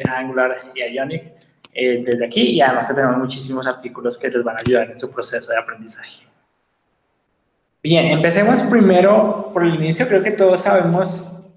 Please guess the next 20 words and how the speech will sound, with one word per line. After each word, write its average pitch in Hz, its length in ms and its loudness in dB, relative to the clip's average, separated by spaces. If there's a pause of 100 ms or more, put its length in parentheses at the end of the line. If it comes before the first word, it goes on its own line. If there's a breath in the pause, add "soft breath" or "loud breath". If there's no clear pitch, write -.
qué 175 180 0
es 180 200 -2
Córdoba, 160 640 0
o 143 160 -2
hemos 190 300 2
escuchado 151 560 0
algo 156 280 2
de 143 240 2
él, 185 200 -4
o - 40 -14
si - 160 -14
hemos 160 220 -4
trabajado 147 460 -2
con 170 140 -10
Ionic, 143 540 -6 (400 soft breath)
sabemos 160 640 2
que 151 140 -4
es 143 100 -4
Apache - 340 -8
Córdoba. 156 500 -2